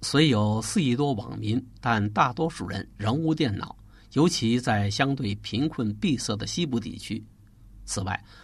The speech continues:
老年人、盲人等特定人群也对短波广播有需要。中国当局对美国之音中文网的屏蔽，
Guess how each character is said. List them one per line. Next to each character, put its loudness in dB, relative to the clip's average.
老 6
年 4
人、 0
盲 2
人 0
等 2
特 0
定 2
人 -2
群 -4
也 4
对 4
短 0
波 0
广 -8
播 2
有 -4
需 -6
要。 -4
中 6
国 8
当 6
局 4
对 4
美 0
国 0
之 -2
音 4
中 2
文 4
网 0
的 -10
屏 -4
蔽， -4